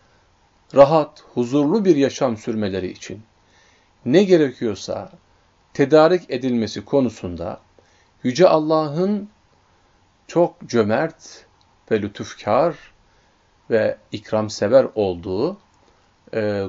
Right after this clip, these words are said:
konularını bu ayet-i kerimeden anlıyoruz. Ve yine bu ayet-i kerimeden İsrailoğullarının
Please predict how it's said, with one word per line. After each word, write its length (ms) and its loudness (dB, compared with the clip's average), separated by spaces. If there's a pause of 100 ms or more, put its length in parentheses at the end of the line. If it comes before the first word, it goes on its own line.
konularını 720 0 (400)
bu 160 4
ayet-i 300 0
kerimeden 600 -2 (340)
anlıyoruz. 640 -2 (560)
Ve 360 2 (540)
yine 380 2
bu 180 0
ayet-i 240 -2
kerimeden 640 -4 (920)
İsrailoğullarının 1120 0